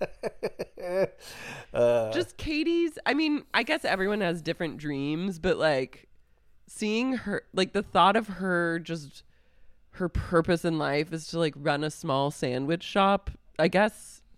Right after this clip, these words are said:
Speaker 2: they could be, I guess it could be worse. That sounds maybe actually really nice.
Speaker 1: No,
Speaker 2: If it
Speaker 1: it's
Speaker 2: makes a lot of, if it makes a good amount of money and you can pay your mortgage and, like, have a kid if that's what you want.
Speaker 1: But it
Speaker 2: Like,
Speaker 1: also
Speaker 2: I
Speaker 1: sounds nice for somewhere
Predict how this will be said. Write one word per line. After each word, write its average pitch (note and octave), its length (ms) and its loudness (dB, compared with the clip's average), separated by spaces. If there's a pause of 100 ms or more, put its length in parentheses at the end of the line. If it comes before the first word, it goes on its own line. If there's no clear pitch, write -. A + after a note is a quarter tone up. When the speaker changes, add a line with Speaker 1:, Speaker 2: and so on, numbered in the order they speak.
(320)
Speaker 2:
they G3+ 100 -2
could G#3 180 -8
be, D3 140 -4 (100)
I G3 100 2
guess B3+ 180 0
it F#3 60 -4
could D3 180 -4
be B2 100 -6
worse. A2+ 280 -6
That D#3 220 0
sounds E3+ 360 -2
maybe C3 280 -6
actually B2+ 440 -8
really E2+ 260 -8
nice. F2 320 -8 (380)
Speaker 1:
No, F4+ 80 0
Speaker 2:
If E4+ 80 6
it G#3 60 10
Speaker 1:
it's C#3 80 -4
Speaker 2:
makes D3+ 260 -4
a D#3+ 40 -2
lot D3 220 -2
of, C3+ 200 -6 (200)
if - 80 -6
it A#3 80 0
makes G#3+ 240 0
a B3 60 -6
good F3 240 0
amount E3+ 260 0
of E3 60 0
money D3+ 340 0
and D3+ 100 0
you D3+ 80 -2
can D#3 160 -4
pay D3+ 280 -2
your C#3+ 100 0
mortgage C#3 640 -4
and, C#3+ 160 -4
like, C3+ 280 -4
have C#3+ 260 -2
a D3+ 40 -4
kid C3+ 300 -4
if C#3 80 -8
that's D3 240 -6
what C#3+ 80 -4
you C#3 140 -4
want. B2 280 -4
Speaker 1:
But A3+ 100 8
it - 20 10
Speaker 2:
Like, B3 100 10
Speaker 1:
also C4 160 8
Speaker 2:
I A3+ 40 12
Speaker 1:
sounds E3+ 360 8
nice E3 240 4
for D3 140 -4
somewhere C#3+ 340 4